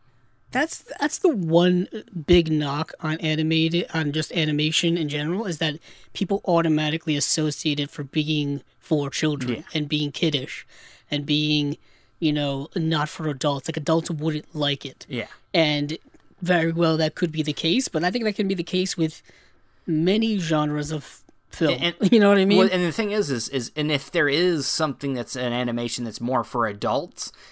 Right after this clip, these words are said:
Speaker 2: typically it's comedy, and typically it's crude comedy, where there'd be, like, your South Parks or Rick and
Speaker 1: Yeah.
Speaker 2: Morty's or your things like that. Typically,
Speaker 1: Family Guy,
Speaker 2: dramatic
Speaker 1: Simpsons,
Speaker 2: works
Speaker 1: yeah.
Speaker 2: are not done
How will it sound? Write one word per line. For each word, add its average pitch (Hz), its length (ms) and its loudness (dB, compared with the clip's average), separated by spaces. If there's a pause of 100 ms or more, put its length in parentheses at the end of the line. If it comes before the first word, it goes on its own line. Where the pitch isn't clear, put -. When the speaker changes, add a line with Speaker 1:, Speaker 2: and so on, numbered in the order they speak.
(100)
Speaker 2:
typically 208 540 0
it's 131 200 -2
comedy, 180 540 2
and 123 100 -4
typically 135 380 -6
it's - 120 -12
crude 175 440 -4
comedy, 101 500 -2 (160)
where 123 140 -2
there'd 117 100 0
be, 120 140 0
like, 117 240 0
your 110 200 -2 (140)
South - 440 -2
Parks - 480 -2 (200)
or 107 140 -6
Rick 120 200 -2
and 131 160 2
Speaker 1:
Yeah. 175 100 6
Speaker 2:
Morty's 160 520 2 (400)
or 113 200 0
your 107 280 -4
things 143 240 -4
like 131 140 -2
that. 156 220 -4 (280)
Typically, 220 360 2
Speaker 1:
Family 170 200 6
Guy, 151 240 8
Speaker 2:
dramatic 170 320 6
Speaker 1:
Simpsons, 160 200 2
Speaker 2:
works - 440 2
Speaker 1:
yeah. 151 160 0
Speaker 2:
are 127 100 2
not 123 320 0
done 127 400 -2